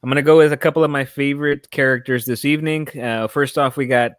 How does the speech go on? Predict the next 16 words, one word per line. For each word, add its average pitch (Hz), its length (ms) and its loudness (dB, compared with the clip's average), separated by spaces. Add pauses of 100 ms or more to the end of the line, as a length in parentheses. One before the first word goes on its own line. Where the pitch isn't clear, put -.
Punisher, 175 800 -2
Rampage, 139 840 -4 (520)
Double 143 420 0
Edge. 110 560 0 (160)
What's 120 180 -2
cool 170 220 2
about 160 240 0
this 143 160 -4
book, 135 480 -2
it 117 100 -18
says, 120 220 -2
"Over 135 260 0
the 139 180 -2
Edge 127 300 -2
begins 120 420 -4
here." 139 380 -2